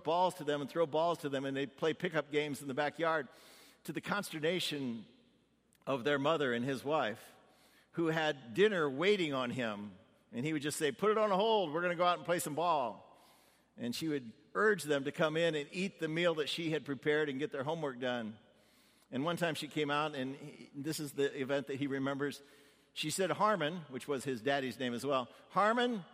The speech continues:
stop the nonsense and bring the boys in for supper. Supper is getting cold." And so he did stop the so-called nonsense and brought the boys in. They got cleaned up, and they sat down for a meal. And after prayer,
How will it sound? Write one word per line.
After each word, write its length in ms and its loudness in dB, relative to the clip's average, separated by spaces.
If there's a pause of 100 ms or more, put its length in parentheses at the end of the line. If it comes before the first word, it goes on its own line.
(200)
stop 480 2
the 80 2
nonsense 600 0
and 120 -4
bring 200 0
the 60 0
boys 360 2
in 140 0
for 140 -4
supper. 440 2
Supper 560 0
is 220 0
getting 440 0
cold." 640 2 (680)
And 160 -4
so 160 2
he 100 2
did 360 -2
stop 360 -4
the 240 -2 (240)
so-called 440 -4
nonsense 560 -6
and 160 -6 (380)
brought 180 2
the 40 -16
boys 300 0
in. 100 -2
They 100 0
got 200 -2
cleaned 260 -2
up, 180 0
and 80 -6
they 60 -4
sat 220 -4
down 180 -2
for 140 -4
a 40 -2
meal. 340 -2 (280)
And 140 -2
after 220 -2
prayer, 420 2